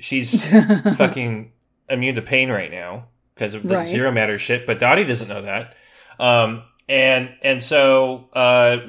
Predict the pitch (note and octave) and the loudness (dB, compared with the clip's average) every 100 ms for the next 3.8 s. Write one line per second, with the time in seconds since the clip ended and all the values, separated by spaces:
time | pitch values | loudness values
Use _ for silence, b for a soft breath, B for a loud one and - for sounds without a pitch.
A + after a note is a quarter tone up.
0 | B2 _ _ - B2 A#2+ D3 C#3+ - - | -18 _ _ -4 -2 2 2 0 -14 -6
1 | C#3 - A2+ B2+ A#2 B2+ C#3+ D#3 D3 D#3+ | -6 -6 -10 -8 0 2 4 2 0 2
2 | A#3 C4 F#3+ G3 C#3+ A#2+ F3 F#3 B2+ A2 | 0 2 -4 -4 -2 -2 -2 -2 0 0
3 | - G#2+ G#2 B B - G#3 - | 0 -2 -2 B B 0 2 2